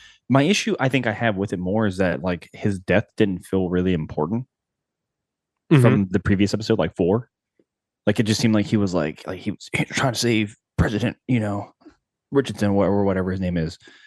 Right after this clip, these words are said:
Speaker 1: trying to, trying to save him, and then he dies. And I
Speaker 2: It,
Speaker 1: was
Speaker 2: it
Speaker 1: like
Speaker 2: re-, it really did.
Speaker 1: And then, and it was just the one look that, you know,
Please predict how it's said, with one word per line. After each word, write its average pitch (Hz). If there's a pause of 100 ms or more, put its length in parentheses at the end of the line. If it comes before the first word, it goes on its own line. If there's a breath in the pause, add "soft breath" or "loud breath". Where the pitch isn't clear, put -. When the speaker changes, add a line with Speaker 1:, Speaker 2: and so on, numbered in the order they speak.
(220 soft breath)
Speaker 1:
trying 151
to, 117 (200)
trying 143
to -
save 127
him, 92
and 113
then 95
he 92
dies. - (1040)
And 120
I 160
Speaker 2:
It, -
Speaker 1:
was -
Speaker 2:
it 156
Speaker 1:
like 151
Speaker 2:
re-, -
it 127
really 139
did. 101
Speaker 1:
And 135
then, 135
and 135
it 131
was 123
just 117
the 117
one 110
look 110
that, 101
you 101
know, 92